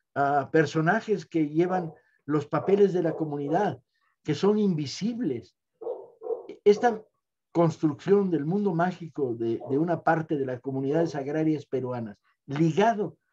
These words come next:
a la intensidad de la lucha social, ah, es iluminadora.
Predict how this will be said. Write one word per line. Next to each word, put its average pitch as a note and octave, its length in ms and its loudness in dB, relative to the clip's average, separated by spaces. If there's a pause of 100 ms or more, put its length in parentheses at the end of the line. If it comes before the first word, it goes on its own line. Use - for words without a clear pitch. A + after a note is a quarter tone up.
(260)
a A#2+ 80 -2
la B2+ 100 0
intensidad D3 840 0
de G3+ 120 0
la C3+ 120 -4
lucha D#3+ 280 0
social, C3 520 -8 (800)
ah, C#3 540 4 (840)
es F3 220 0
iluminadora. D#3 800 0